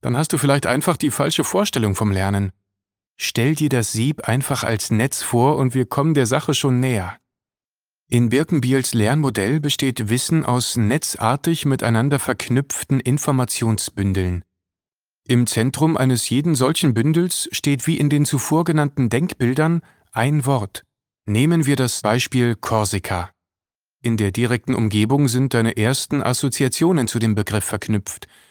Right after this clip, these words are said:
Alles, was du spontan mit ihm in Verbindung bringst und immer aktiv abrufen kannst, also zum Beispiel Urlaub oder gar Heimat, Strand, Meer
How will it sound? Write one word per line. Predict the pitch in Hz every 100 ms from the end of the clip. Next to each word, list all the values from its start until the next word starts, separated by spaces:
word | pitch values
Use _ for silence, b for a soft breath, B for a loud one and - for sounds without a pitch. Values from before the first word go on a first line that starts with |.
| b b
Alles, | 117 147 185 185
was | 135 147
du | - 143
spontan | 135 - 127 113 117 131 160
mit | 143
ihm | 135 135
in | 123
Verbindung | - 110 127 180 165
bringst | 113 113 160 190 -
und | 135 135 127
immer | - 147 185 -
aktiv | 147 165 - 147 165 -
abrufen | 170 - 110 - 104
kannst, | 110 117 - - b b b b
also | - 143 147 160
zum | - 127
Beispiel | 117 110 123 110 101 95 -
Urlaub | 135 165 165 190 - - _ _ -
oder | 120 113
gar | 104 101 95
Heimat, | 110 147 101 90 - - b b b b b -
Strand, | - - 127 151 107 - - - -
Meer | 113 110 117 147 127 95